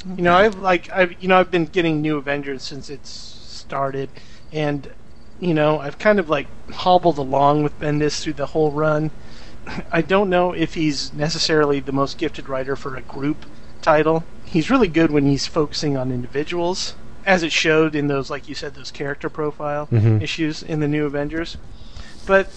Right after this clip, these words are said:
Speaker 1: <clears throat> there's something that's happening right now between both those books. I really think he's maybe finally getting his game together
Speaker 2: I think
Speaker 1: with the opportunity on those, both those books.
Speaker 2: The
Speaker 1: And
Speaker 2: n-
Speaker 1: then plus you get the pretty artwork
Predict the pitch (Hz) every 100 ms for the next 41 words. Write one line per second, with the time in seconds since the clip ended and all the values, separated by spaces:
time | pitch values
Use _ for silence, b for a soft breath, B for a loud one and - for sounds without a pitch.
0 | - 185 180 202 285 - 269 254 170 147
1 | 175 170 151 151 151 143 151 143 135 135
2 | 160 143 131 143 147 160 151 139 151 160
3 | - 147 156 196 147 156 - 139 120 -
4 | - 151 143 131 - 147 139 131 120 -
5 | - - - 156 143 143 127 135 131 131
6 | 139 - - - - - 135 127 123 117
7 | - - - - B B B B 135 269
8 | 254 214 147 143 147 180 160 139 131 123
9 | - - - 165 185 147 139 - 156 143
10 | 143 123 156 127 120 - - - B B
11 | - 143 214 208 247 226 220 220 190 -
12 | 180 151 151 147 139